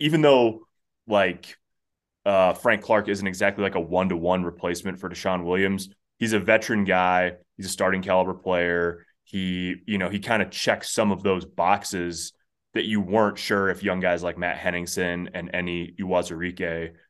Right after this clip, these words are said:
would be able to fill right away at the start of their second year. So, yeah, just a, another piece in the front seven for Vance Joseph to work with, and a guy that, um, you know, will, will be a popular interview request, obviously, once he gets here, and, uh, we'll be interested to learn more about. Um, and it sounds like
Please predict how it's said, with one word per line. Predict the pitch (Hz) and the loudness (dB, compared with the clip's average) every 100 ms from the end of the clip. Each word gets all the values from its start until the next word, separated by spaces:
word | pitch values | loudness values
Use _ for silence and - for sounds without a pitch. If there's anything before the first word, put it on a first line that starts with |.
| _ | _
would | 98 92 | -10 -2
be | 98 | 2
able | 95 92 | 2 0
to | 85 | -4
fill | - 110 95 | -4 -2 0
right | 82 92 90 | 0 2 2
away | 85 85 90 87 | 2 0 0 0
at | - | -4
the | |
start | - 92 87 | -10 -6 -6
of | |
their | 82 | -6
second | 85 82 - | -8 -10 -10
year. | 85 80 | -10 -6
So, | 113 | 2
yeah, | 131 98 - _ _ | 4 2 -2 _ _
just | - 143 | -6 2
a, | 147 113 131 | 2 2 4
another | 123 127 131 131 120 117 - _ _ | 6 6 6 4 2 -2 -10 _ _
piece | - 120 104 | -4 -2 -2
in | 98 | -4
the | |
front | 92 101 90 | -2 -2 -2
seven | 92 92 | -4 -6
for | 92 | -8
Vance | 87 90 87 | -6 -6 -6
Joseph | 92 87 - - | -8 -8 -10 -12
to | |
work | 82 85 85 | -8 -8 -6
with, | 98 98 101 101 | 0 0 0 -2
and | 87 | -6
a | |
guy | 82 85 87 87 87 85 | -4 -2 0 2 0 -2
that, | 85 85 85 - 101 | -2 -2 -4 -6 0
um, | 90 87 85 85 85 85 _ _ _ - | 2 2 0 -4 -8 -12 _ _ _ -2
you | 113 | 2
know, | 92 95 98 | 4 4 2
will, | 98 98 95 92 90 90 _ _ _ - | 0 -2 2 2 0 -4 _ _ _ -10
will | 104 92 | -4 -4
be | 80 98 92 | -2 0 0
a | |
popular | 92 - 92 92 95 92 | 0 0 2 2 0 0
interview | 87 95 90 92 | -2 -4 -4 -2
request, | 87 - 98 92 | -4 0 0 2
obviously, | 98 104 101 98 104 | 0 0 -2 -4 -2
once | 95 95 92 | -2 -2 -4
he | |
gets | 85 87 - | -8 -8 -4
here, | 101 107 110 | -2 2 2
and, | 90 90 | 0 0
uh, | 87 85 85 | 0 2 0
we'll | 87 | -2
be | 90 | -6
interested | 82 87 95 | -8 -12 -12
to | 85 | -8
learn | 85 85 85 | -6 -4 -4
more | 85 87 | -4 -4
about. | 80 80 80 - - | -4 -6 -6 -8 -12
Um, | 82 78 78 - | -10 -10 -14 -6
and | 98 | -4
it | 98 | 0
sounds | 139 120 107 | 2 4 6
like | 101 92 | 4 2